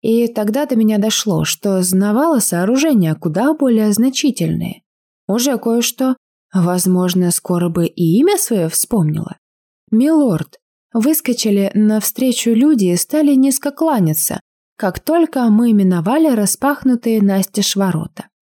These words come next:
«Милости просим, господа». Раздвинув всех, на первый план вышли хозяева. Дородный мужчина старше среднего возраста и под стать ему женщина в кружевном головном уборе.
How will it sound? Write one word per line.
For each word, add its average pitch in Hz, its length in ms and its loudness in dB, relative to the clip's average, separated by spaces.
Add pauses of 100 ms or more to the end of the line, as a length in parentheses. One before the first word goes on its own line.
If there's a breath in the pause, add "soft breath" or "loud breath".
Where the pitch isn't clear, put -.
(120)
«Милости 233 460 0
просим, 208 480 0
господа». 180 600 -4 (360)
Раздвинув 247 680 0
всех, - 480 -2
на 214 140 0
первый 226 400 0
план 302 380 0
вышли 247 300 0
хозяева. 175 720 -2 (360)
Дородный 196 500 0
мужчина 190 640 0
старше 320 480 -2
среднего 269 560 0
возраста 180 680 -4 (360)
и 208 100 -2
под 190 200 -6
стать 302 340 -4
ему 277 200 2
женщина 175 680 -4 (280)
в - 100 -20
кружевном 208 760 0
головном 208 560 2
уборе. 185 540 0